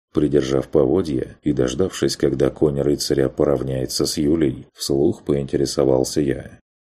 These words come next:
"Это просто предположение или..." "На карте седьмого яруса нарисован значок, трехглавый червь на круглом поле", пожав плечами, пояснил паладин. "У эльфов этот червь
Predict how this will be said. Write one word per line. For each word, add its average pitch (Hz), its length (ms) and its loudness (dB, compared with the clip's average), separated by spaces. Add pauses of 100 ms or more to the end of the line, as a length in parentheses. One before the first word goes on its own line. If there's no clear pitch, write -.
(280)
"Это 71 220 -4
просто 71 360 -4
предположение 73 1080 0 (120)
или..." 69 600 2 (560)
"На 76 200 0
карте 87 520 2
седьмого 78 540 2
яруса 78 580 0
нарисован 76 680 2
значок, 71 760 -4 (220)
трехглавый 76 720 4
червь - 600 -2 (100)
на 80 220 -2
круглом 71 580 2
поле", 65 640 -2 (540)
пожав 69 360 -2
плечами, 73 720 -4
пояснил 73 600 -2
паладин. 65 720 -2 (460)
"У 71 160 4
эльфов 87 520 2
этот 85 300 0
червь - 600 -2